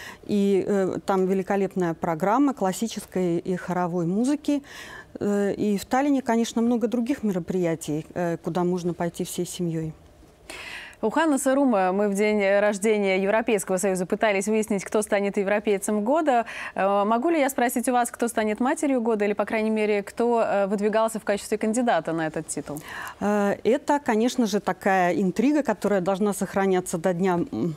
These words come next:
Speaker 2: Мгм.
Speaker 1: Матери.
Speaker 2: До последнего
Speaker 1: И,
Speaker 2: момента.
Speaker 1: да, и будет объявлена именно в воскресенье в концертном зале «Эстония».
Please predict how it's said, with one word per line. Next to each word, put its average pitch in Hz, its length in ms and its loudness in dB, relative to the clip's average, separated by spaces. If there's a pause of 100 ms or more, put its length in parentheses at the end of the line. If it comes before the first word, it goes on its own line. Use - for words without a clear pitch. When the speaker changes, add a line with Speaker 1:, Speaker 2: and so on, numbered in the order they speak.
(100)
Speaker 2:
Мгм. 170 140 -2
Speaker 1:
Матери. 180 440 2
Speaker 2:
До 359 60 2
последнего 202 440 0
Speaker 1:
И, 226 80 4
Speaker 2:
момента. 165 340 0
Speaker 1:
да, 196 240 4
и 185 60 2
будет 202 340 0
объявлена 233 560 2
именно 190 360 2
в 170 60 -6
воскресенье 233 680 0
в - 40 -20
концертном 190 540 -2
зале 175 280 -2
«Эстония». 151 520 -6